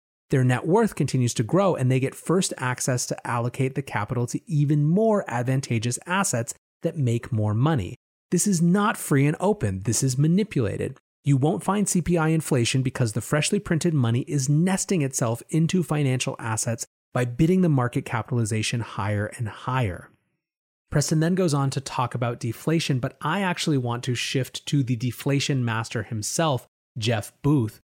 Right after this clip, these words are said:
who on June tenth had another excellent thread.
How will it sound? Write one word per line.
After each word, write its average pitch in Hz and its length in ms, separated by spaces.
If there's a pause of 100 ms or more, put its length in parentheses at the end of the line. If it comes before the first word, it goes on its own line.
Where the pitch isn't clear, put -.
who 156 160
on 139 180
June 165 300
tenth 143 340
had 123 440
another 135 500 (140)
excellent 127 580
thread. 123 460